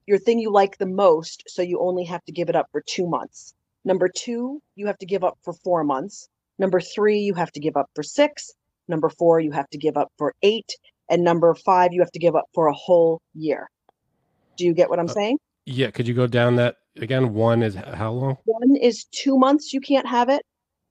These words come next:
Speaker 2: Okay.
Speaker 1: Two is four months you can't have it. Three is six months you can't have it.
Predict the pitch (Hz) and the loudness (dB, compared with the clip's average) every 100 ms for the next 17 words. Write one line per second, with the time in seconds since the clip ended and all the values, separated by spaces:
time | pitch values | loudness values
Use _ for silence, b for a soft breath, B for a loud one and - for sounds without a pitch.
0 | _ _ - - 254 381 427 - - 240 | _ _ -4 2 2 2 0 -2 0 4
1 | 240 247 247 247 262 - 254 233 240 233 | 6 4 2 0 -6 0 0 2 0 2
2 | 254 - _ _ _ _ _ - 226 247 | 0 -4 _ _ _ _ _ -2 0 2
3 | 247 - 196 196 - - 240 - 233 233 | 0 2 0 0 -4 0 0 0 -4 -4
4 | - 247 247 226 220 214 208 208 | -6 -2 -2 -2 -2 -2 0 -4